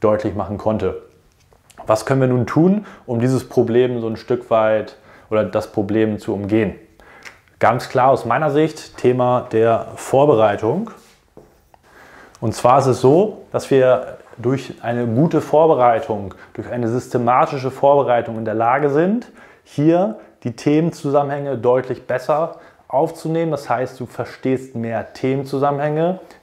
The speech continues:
im Samstagskurs. Du hast weniger Fragen, du kannst dir die Fragen aber auch besser beantworten, weil du sozusagen ein anderes Fundament mitbringst dann im Rahmen der Nachbereitung, weil du dich hier schon mit beschäftigt hast, einen Überblick gewinnst,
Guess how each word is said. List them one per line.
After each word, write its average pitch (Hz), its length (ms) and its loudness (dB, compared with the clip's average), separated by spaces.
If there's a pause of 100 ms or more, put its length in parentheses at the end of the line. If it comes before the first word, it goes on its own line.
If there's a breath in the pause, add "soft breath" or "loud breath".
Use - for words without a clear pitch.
(120)
im 139 240 4
Samstagskurs. 151 960 0 (320 loud breath)
Du 127 140 2
hast 117 200 0
weniger 127 380 0
Fragen, 135 440 0
du 139 60 0
kannst 135 320 -4
dir 131 40 -10
die 123 80 -6
Fragen 123 420 -4
aber 113 140 -6
auch 120 260 -4 (460 loud breath)
besser 139 300 0
beantworten, 139 760 0
weil 127 140 0
du 123 80 -2
sozusagen 123 380 -6
ein 120 80 -8
anderes 123 360 -2
Fundament 127 540 -2
mitbringst 113 640 -2
dann 104 260 -4 (340 loud breath)
im 117 140 -2
Rahmen 113 280 2
der 117 80 -2
Nachbereitung, 104 680 -2
weil 101 100 -2
du 101 80 -6
dich 104 140 -8
hier 127 220 0
schon 147 180 -6
mit 135 140 -8
beschäftigt 151 500 -4
hast, 147 180 -4
einen 117 160 -6
Überblick 151 460 0
gewinnst, 165 560 -2